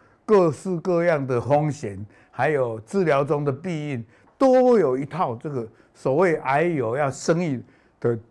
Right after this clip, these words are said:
机会有多少啊？诶，什么时候做啊？生殖医学的专家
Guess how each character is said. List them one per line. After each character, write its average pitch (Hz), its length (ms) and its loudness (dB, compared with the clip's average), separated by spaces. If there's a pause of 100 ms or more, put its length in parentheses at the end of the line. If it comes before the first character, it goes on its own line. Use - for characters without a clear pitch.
(140)
机 170 300 -4
会 160 260 4
有 98 160 -4
多 123 260 -2
少 101 420 -10 (400)
啊？ 131 440 0 (380)
诶， 113 240 -2
什 - 160 -8
么 147 140 0
时 160 120 -4
候 151 160 2 (140)
做 135 400 2 (320)
啊？ 147 260 2
生 180 280 -2
殖 139 180 -4
医 160 140 -4
学 127 120 0
的 120 80 -2
专 139 240 0
家 139 160 4